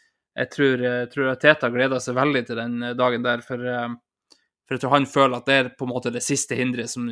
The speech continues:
som gjenstår, det er å slå City på Etihad. Eh, for det er på en måte det siste vi ikke har gjort. Eh, han har, han har, alle, alle narrativene som har fantes rundt, eh, han og, og Arsenal de siste, de har han, eh, bare kappet ned. Eh, og, ehm,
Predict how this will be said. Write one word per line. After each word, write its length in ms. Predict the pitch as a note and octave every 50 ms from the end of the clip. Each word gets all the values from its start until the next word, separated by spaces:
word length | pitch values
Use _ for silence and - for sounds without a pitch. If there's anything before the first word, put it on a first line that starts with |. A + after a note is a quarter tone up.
| -
som 220 | - - - B2+ B2
gjenstår, 520 | A#2+ A#2+ C3 C#3 C#3 - - - A#2+ A2+ - _ _
det 100 | - B2+
er 80 | A#2+ B2
å 60 | B2
slå 280 | - - - C#3+ C#3+ C#3 - -
City 340 | - - B2+ A#2 _ _ G#2+
på 140 | G#2+ - B2
Etihad. 320 | C3 _ - A#2 - E3 _ _ _ _ _ _ _ _ _ _ _
Eh, 360 | B2 A#2+ A#2+ A#2+ A#2 A2+ A2 A2+ A2
for 100 | - C3
det 140 | C3 B2+
er 40 | B2 -
på 80 | - B2
en 60 | B2
måte 160 | A#2+ - A#2+
det 80 | A#2+ A#2
siste 260 | - C3 B2 - B2+
vi 100 | A#2 A#2
ikke 120 | A#2 A#2+ A#2
har 80 | A#2
gjort. 260 | A#2+ _ _ - - - _ _ _ _ _ _ _ _ _ _ -
Eh, 220 | B2 A#2+ A#2+ A#2+
han 180 | B2 C3 C3 C3
har, 180 | B2 B2 A#2+ A#2+ A#2+ A#2+ C3
han 80 | B2+ B2
har, 200 | B2 B2 A#2 B2+ B2 _ _ _ _ _ _ _ _ _ _ - -
alle, 240 | C#3 D3 D3+ D#3 D#3
alle 280 | G#2+ E3 E3 F3+ E3 C3+ B2+
narrativene 560 | C3+ C#3+ C#3+ C3 B2 - C3+ B2 B2+ B2 B2
som 140 | - B2 B2
har 120 | A#2+ A#2+
fantes 520 | - - - - C#3+ C3+ C3+ - B2+ A#2+ B2
rundt, 300 | B2+ B2 B2 A#2+ _ -
eh, 200 | B2+ B2 A#2+ B2 B2+ B2+
han 200 | C#3 C3+ C3 B2+ B2+
og, 220 | B2+ B2+ B2 A#2 G#2
og 140 | B2+ C3 B2+
Arsenal 260 | C3 C3 - B2+ A#2+
de 80 | B2 B2+
siste, 320 | A#2+ C3+ B2+ - - -
de 140 | B2+ C3+ C3
har 80 | C3 C#3+
han, 140 | C3 B2+ B2+ B2 A#2+ A#2+
eh, 160 | A#2 A#2+ A#2 _ _ - - - - _ _ -
bare 300 | B2+ B2 A#2+ A#2 A2+ A2+ _ _
kappet 380 | - C#3 - - B2+ A#2 A#2 A#2+
ned. 140 | B2 B2 - _ _ _
Eh, 360 | - - B2 B2 A#2+ A#2 A#2 A#2
og, 380 | B2 - A#2 A#2+ B2 B2 B2 A#2+
ehm, 220 | A#2+ B2 A#2+ A#2+